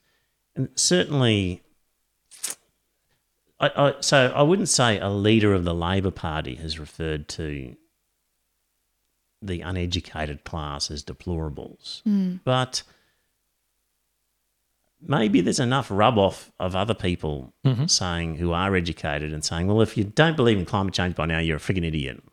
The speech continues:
Speaker 1: Like,
Speaker 2: Yeah.
Speaker 1: idiot. Like, it would be enough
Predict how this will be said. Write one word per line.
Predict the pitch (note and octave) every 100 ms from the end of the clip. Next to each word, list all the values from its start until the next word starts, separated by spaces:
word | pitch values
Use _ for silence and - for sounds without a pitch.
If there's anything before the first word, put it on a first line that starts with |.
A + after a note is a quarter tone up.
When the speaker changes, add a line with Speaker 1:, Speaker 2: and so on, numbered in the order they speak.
| -
Speaker 1:
Like, | D2 - _ -
Speaker 2:
Yeah. | - G3
Speaker 1:
idiot. | F2+ D2+ - -
Like, | A2 G2 - _ -
it | B2+ -
would | G3+
be | E3+
enough | C3 A2+ B2 - -